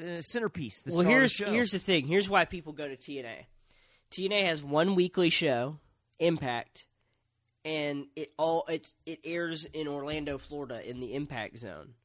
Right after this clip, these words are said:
Speaker 2: So they have, they have one set location for their T V shows, and that's
Speaker 1: Oh.
Speaker 2: it. So it's a way easier schedule.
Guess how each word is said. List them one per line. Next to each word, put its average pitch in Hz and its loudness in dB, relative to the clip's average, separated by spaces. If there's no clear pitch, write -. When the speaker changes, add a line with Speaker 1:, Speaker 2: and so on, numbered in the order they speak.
Speaker 2:
So - -14
they 139 -6
have, 160 2
they 151 -4
have 151 0
one 160 -6
set - -4
location 139 -8
for 127 -14
their 117 -8
T 143 -6
V 143 -4
shows, 175 -4
and 143 -6
that's 160 0
Speaker 1:
Oh. 190 6
Speaker 2:
it. 107 -2
So 160 0
it's 156 -6
a 143 -6
way 165 0
easier 127 -6
schedule. 98 -12